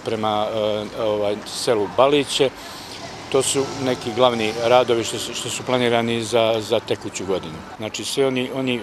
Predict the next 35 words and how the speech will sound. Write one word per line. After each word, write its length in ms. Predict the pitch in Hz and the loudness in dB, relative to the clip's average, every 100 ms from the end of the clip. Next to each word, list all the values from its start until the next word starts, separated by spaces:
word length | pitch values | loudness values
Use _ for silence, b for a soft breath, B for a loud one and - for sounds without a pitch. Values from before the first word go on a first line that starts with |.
| - | -6
što 160 | - | -2
je 60 | 131 | 0
bilo 180 | 131 131 | 4 4
planirano 640 | - 147 131 120 117 113 | 6 4 4 2 2 -2
za 260 | 107 113 107 | -2 -2 -2
prošlu 340 | 131 143 - 110 117 | 2 0 0 -4 -4
godinu, 280 | 135 139 135 | -4 -4 -4
e, 40 | B B B - - 113 113 110 - | B B B -12 -6 -2 -2 -2 -2
taj, 320 | 131 120 104 - - - - - - | 2 2 2 -4 -10 -20 -20 -20 -10
ta 120 | - | -4
budžetska 460 | 113 120 117 - 110 | -2 -2 -2 -4 -6
sredstva 360 | - 123 - 113 | -6 -8 -6 -8
bit 160 | 110 | -6
će 240 | - 117 107 B B - - | -4 -6 -6 B B -16 -6
prebačena 540 | 113 107 - 110 101 | -2 -2 -2 -6 -6
za, 200 | 95 101 110 | -4 -4 -4
za 180 | 101 | -4
ovu 220 | 98 92 82 - - | -2 -2 -6 -12 -12
tekuću 360 | 78 - - | -12 -12 -12
godinu. 240 | 82 78 73 - | -10 -10 -10 0
Čak 240 | 127 - | 2 2
su 100 | - | 0
štete 380 | - 127 - 113 | 2 2 4 4
od 140 | 104 | 4
osamdeset 520 | 110 - 113 117 - | 0 0 0 0 0
do 80 | 101 | -2
sto 220 | 98 123 98 | -2 -2 0
posto 300 | 110 - 107 | -2 -2 -4
su 240 | 95 - 98 B B - | -4 -2 -2 B B 0
posebno 380 | 113 - 107 101 | 2 2 -2 -2
na 220 | 101 95 | -2 0
zasadima 520 | 104 107 - 90 90 | 2 2 0 -4 -2
malina, 680 | 104 117 104 101 98 98 95 - | 0 2 0 0 -2 -2 -2 -2
kupina, 520 | 110 - 101 98 95 | -6 -4 -4 0 -2
e, 680 | 92 - - - - - - | -2 -8 -12 -12 -14 -14 -10